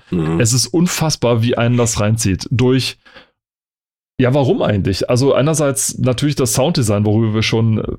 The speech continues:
Speaker 2: hundertmal gesprochen haben,
Speaker 1: Mhm.
Speaker 2: weil man einfach Dinge kann, die man in anderen Spielen bis dahin auch, was Unreal nicht gemacht hat und Half-Life nicht gemacht hat. Man kann Leute oder beziehungsweise Gegner über mehrere Gänge hinweg schon hören.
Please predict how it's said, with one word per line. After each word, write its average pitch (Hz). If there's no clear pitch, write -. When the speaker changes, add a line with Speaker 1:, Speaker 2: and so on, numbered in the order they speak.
Speaker 2:
hundertmal 127
gesprochen 110
haben, 117
Speaker 1:
Mhm. 131
Speaker 2:
weil 117
man 135
einfach 131
Dinge 139
kann, 139
die 131
man 123
in 123
anderen 131
Spielen 131
bis 117
dahin 120
auch, -
was 123
Unreal 131
nicht 120
gemacht 104
hat 143
und -
Half-Life 135
nicht 95
gemacht 104
hat. 117
Man 117
kann 139
Leute 131
oder 123
beziehungsweise 120
Gegner 135
über 135
mehrere 123
Gänge 131
hinweg 117
schon 117
hören. 117